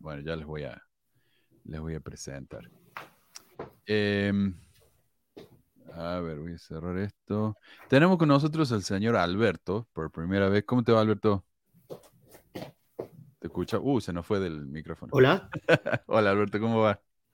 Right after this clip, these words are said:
Speaker 2: Hola, ¿qué tal? Una disculpa, me tuve que
Speaker 1: No.
Speaker 2: retirar tantito. ¿Cómo están? ¿Muy bien?
Speaker 1: Muy bien, gracias. Y bueno, como sabemos, acá Alberto es,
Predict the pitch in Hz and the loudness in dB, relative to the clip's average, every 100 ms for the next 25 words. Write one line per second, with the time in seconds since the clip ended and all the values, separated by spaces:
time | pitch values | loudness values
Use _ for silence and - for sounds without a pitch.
0 | _ - 113 110 104 - 113 98 - - | _ 0 4 4 2 0 0 0 -4 -8
1 | 131 110 95 117 92 95 - _ - 92 | -4 -4 -4 -6 -6 -10 -12 _ -10 -4
2 | 107 101 101 95 104 - 98 104 95 95 | 0 2 2 2 -2 -2 -4 -4 -6 -8
3 | - 120 117 120 117 120 131 180 - _ | -4 0 0 2 4 6 6 4 0 _
4 | _ _ 107 117 120 123 104 120 120 - | _ _ 0 4 6 4 6 4 4 2
5 | 98 85 104 120 95 80 80 85 78 87 | 0 0 2 2 2 -4 -8 -8 -8 -8
6 | 76 - 73 71 80 78 73 73 - - | -10 -12 -12 -8 -10 -10 -12 -12 -16 -20